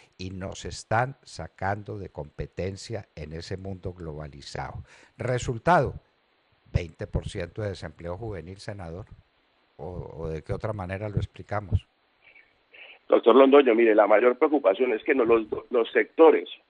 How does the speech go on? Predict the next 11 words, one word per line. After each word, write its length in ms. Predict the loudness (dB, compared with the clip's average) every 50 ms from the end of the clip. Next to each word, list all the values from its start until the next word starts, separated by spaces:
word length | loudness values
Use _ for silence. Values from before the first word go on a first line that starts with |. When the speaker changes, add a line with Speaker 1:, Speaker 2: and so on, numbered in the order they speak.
| _ _
Speaker 2:
que 160 | -4 -2 -2
son 260 | 2 2 2 2 2 -2 _ _
intensivos 840 | 4 4 4 4 4 2 0 -2 -2 -6 -4 0 2 2 2 2
en 120 | 0 -2 -2
mano 280 | -2 -2 0 2 2
de 100 | 2 4
obra, 380 | 4 4 4 2 0 -2 -4 -10 _ _ _
como 240 | 0 2 2 2 0
el 80 | 0
sector 360 | 0 -2 0 2 2 2 2
confección, 600 | 2 0 -2 -2 -2 -4 -6 -6 -2 0 0 0